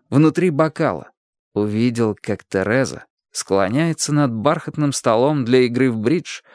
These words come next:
и предсказывает будущее сливкам общества по лежащим перед ней картам вестующего.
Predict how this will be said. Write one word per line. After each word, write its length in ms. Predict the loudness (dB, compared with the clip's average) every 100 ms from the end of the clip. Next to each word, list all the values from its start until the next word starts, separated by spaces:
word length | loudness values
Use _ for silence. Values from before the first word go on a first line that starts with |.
| -20 _ _
и 140 | -8 -6
предсказывает 800 | -4 -4 -2 0 0 2 0 2
будущее 520 | 2 2 2 0 -2
сливкам 480 | 2 2 2 2 2
общества 720 | 2 0 -6 -6 -2 -2 -4 _
по 60 | 0
лежащим 580 | 0 0 -2 -2 -4 -2
перед 260 | -2 -2
ней 180 | -2 -2
картам 440 | 0 -2 0 -6
вестующего. 840 | -6 -6 -4 -4 -4 -6 -10 -12 -18